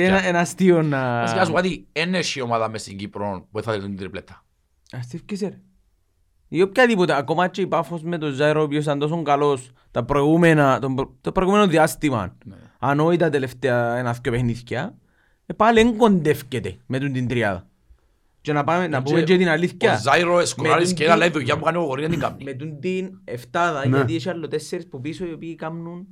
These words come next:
Speaker 2: και τέσσερις για
Speaker 1: Ναι.
Speaker 2: πρώτη ομάδα.
Speaker 3: Τους πέντε καλύτερους προπονητές αυτή τη στιγμή στην Κύπρο και γιατί, Αντώνης Ρούσου.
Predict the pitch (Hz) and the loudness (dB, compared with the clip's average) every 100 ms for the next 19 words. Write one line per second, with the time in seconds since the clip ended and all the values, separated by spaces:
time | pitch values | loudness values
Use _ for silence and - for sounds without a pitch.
0 | - _ 123 156 - 156 104 98 135 117 | -20 _ -10 -8 -6 -8 -8 -8 -8 -8
1 | 131 143 127 110 95 90 107 - _ _ | -8 -8 -6 -8 -8 -10 -14 -20 _ _
2 | _ - - - _ _ _ _ _ - | _ -18 -18 -18 _ _ _ _ _ -14
3 | - 143 147 139 123 139 127 156 151 127 | 4 6 6 6 4 2 0 0 4 4
4 | 120 139 - 147 151 - 120 120 123 139 | 4 2 6 6 6 4 4 4 2 2
5 | 117 123 127 151 147 143 110 110 120 110 | 2 2 2 2 4 4 4 4 4 4
6 | 123 127 120 123 123 - | 4 2 2 -2 -2 -6